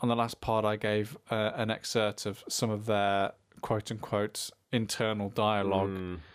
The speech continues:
Speaker 1: I just think, like, with, with a narrative and the way that's presented, I just think that it was, I think there's just a dramatic misstep. Like, they do so much well with, like, th-, some of the environmental storytelling and, and some of those Lovecraftian ef-, elements
Speaker 2: Yeah.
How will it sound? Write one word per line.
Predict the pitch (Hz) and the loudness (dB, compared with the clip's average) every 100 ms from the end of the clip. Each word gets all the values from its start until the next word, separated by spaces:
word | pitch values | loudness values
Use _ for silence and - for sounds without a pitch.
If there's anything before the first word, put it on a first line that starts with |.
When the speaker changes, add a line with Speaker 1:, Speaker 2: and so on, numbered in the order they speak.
| _ | _
Speaker 1:
I | 170 | -2
just | 175 | 2
think, | 254 233 - | 2 4 4
like, | 185 147 - _ _ - | 2 2 -8 _ _ 0
with, | 180 185 | 0 2
with | 165 170 | 4 6
a | |
narrative | 156 160 160 147 - 123 123 | 6 4 4 2 2 2 2
and | |
the | 117 | 2
way | 117 117 | 4 4
that's | 117 117 | 2 -4
presented, | - 117 120 - 107 | -2 2 2 0 0
I | |
just | 107 110 | -2 -2
think | - 120 - | -2 -2 -2
that | 117 - - - _ | -4 -4 -12 -20 _
it | 139 131 | -2 0
was, | 123 - _ _ - | -4 -6 _ _ -2
I | 139 | -2
think | - 151 175 _ - _ 127 | 2 0 0 _ -20 _ -2
there's | 131 | 0
just | - - - | 2 0 2
a | 123 | 0
dramatic | - 127 127 123 - 120 | 2 2 2 0 -6 -6
misstep. | 117 117 - 120 - - | -4 -4 -2 -2 -2 -4
Like, | - | -2
they | 117 | 0
do | 135 127 | 4 4
so | - - 147 135 | 2 2 6 6
much | 131 131 120 - - | 6 4 4 0 -4
well | 120 113 113 117 113 - | 0 2 2 -2 -6 -2
with, | 123 117 | 0 2
like, | 113 - - | 2 0 -10
th-, | 117 - - | -14 -12 -6
some | - 135 123 | 0 4 4
of | |
the | 117 | 4
environmental | 110 113 113 113 117 110 113 | 2 4 4 4 0 -2 -6
storytelling | - 113 104 - 101 101 | 0 2 2 0 -2 -2
and, | 101 113 110 - | -2 -4 -6 -6
and | 107 | -6
some | - 113 | -2 0
of | |
those | 107 104 | 2 2
Lovecraftian | 113 - 110 - 120 110 | -2 -2 -4 -2 -2 0
ef-, | 104 - - | -2 -4 -2
elements | 117 117 104 131 | 0 0 -2 2
Speaker 2:
Yeah. | 110 87 | 4 2